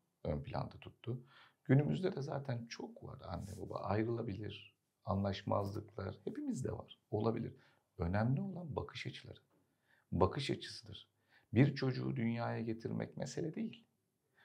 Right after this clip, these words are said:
O çocuğu büyütebilmek, o çocuğa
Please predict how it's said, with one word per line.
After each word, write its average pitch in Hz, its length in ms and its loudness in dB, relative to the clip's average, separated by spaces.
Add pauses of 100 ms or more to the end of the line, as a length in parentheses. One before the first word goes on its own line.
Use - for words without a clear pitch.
(180)
O 131 120 10
çocuğu 127 420 0
büyütebilmek, 104 800 0 (420)
o 110 120 8
çocuğa 117 480 4